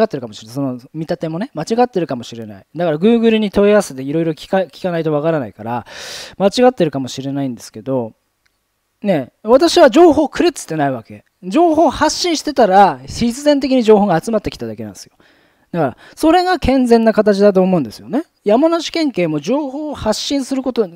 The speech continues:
によって、これ発信するってことは責任伴いますから、発信することによって自然に情報が集まってくるのが、えー、普通なんですけど、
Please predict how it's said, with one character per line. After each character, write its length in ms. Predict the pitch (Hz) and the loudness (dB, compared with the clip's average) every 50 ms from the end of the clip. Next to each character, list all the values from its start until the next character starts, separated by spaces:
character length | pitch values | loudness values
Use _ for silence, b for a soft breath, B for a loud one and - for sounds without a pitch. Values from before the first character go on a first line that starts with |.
| - _ _ _ - | -18 _ _ _ -8
に 120 | 170 165 | -6 -4
よ 80 | 151 139 | -4 -4
っ 20 | |
て、 220 | - _ - 147 131 | -4 _ -4 -4 -2
こ 120 | - 175 | -2 -2
れ 100 | 175 180 | -2 -2
発 240 | - - 226 220 - | -2 0 -2 0 2
信 120 | 302 285 | 4 4
す 80 | 254 269 | 4 4
る 20 | |
っ 40 | 247 | 2
て 80 | - 156 | 2 2
こ 80 | 151 | 0
と 60 | - 123 | 0 -4
は 20 | |
責 280 | - - 175 175 - 220 | -2 -2 0 0 2 0
任 140 | 208 196 | 0 2
伴 380 | - 185 175 175 175 175 170 165 | 2 2 2 2 2 0 0 2
い 40 | 160 | 2
ま 120 | 160 156 | 0 0
す 100 | - - | -2 -4
か 80 | - 101 | -10 -12
ら、 240 | 107 107 107 - B B B B B B B B B B B | -12 -12 -12 -16 B B B B B B B B B B B
発 300 | - 247 254 262 - - | 2 2 2 2 0 -2
信 260 | - 330 320 320 285 | -4 -2 -2 -2 -2
す 140 | - 294 285 | -2 -4 -4
る 100 | 311 277 | -2 -2
こ 100 | 302 277 | -2 -2
と 120 | 320 320 | 0 0
に 100 | 262 202 | 0 0
よ 80 | 185 175 | 0 -2
っ 20 | |
て 140 | - - 196 | -2 -2 -4
自 260 | - - - 240 247 | -4 -4 -6 -6 -6
然 200 | 262 311 320 311 | -4 -4 -4 -4
に 100 | 311 302 | -4 -4
情 220 | 247 269 294 277 | -2 0 0 2
報 160 | 233 254 277 262 | 4 6 6 6
が 200 | 254 254 233 226 - | 4 4 0 0 -2
集 100 | - 254 | -2 0
ま 100 | 247 240 | 0 0
っ 20 | |
て 120 | - 190 160 | 0 -4 -8
く 80 | 156 | -6
る 80 | 147 143 | -6 -6
の 100 | 143 139 | -4 -2
が、 340 | 147 180 190 147 123 107 _ _ _ _ _ | 0 0 0 0 -2 -6 _ _ _ _ _
え 540 | - 143 139 135 131 127 127 123 123 123 120 120 | -12 -8 -8 -6 -6 -6 -8 -8 -10 -10 -12 -12
ー、 320 | 123 139 147 147 143 135 | -16 -18 -16 -14 -14 -14
普 120 | 127 - | -14 -14
通 240 | - - 247 240 214 | -8 -4 -2 -2 0
な 120 | 202 220 220 | 0 0 -2
ん 80 | 165 | -2
で 60 | 131 | -4
す 100 | - - | -8 -10
け 100 | - 131 | -12 -6
ど、 300 | 139 175 175 147 123 - | -2 0 0 0 0 -4